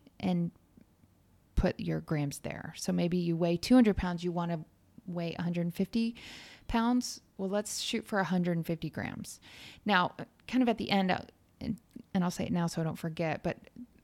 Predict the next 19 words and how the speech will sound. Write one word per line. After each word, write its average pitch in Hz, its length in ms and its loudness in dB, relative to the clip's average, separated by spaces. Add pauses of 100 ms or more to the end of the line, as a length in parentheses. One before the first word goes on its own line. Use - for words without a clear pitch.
we 208 120 2
can - 220 0
also 202 220 2
work 165 340 2
up - 220 -8
to - 140 -10
that, - 260 -8
right? 156 260 -6
You 190 140 0
don't 220 120 6
wanna 220 200 8
go 175 400 4
from 165 320 -2
right 160 160 0
now. 170 240 2
Most 214 400 4
clients 190 460 0
that - 140 -4
come 185 300 -2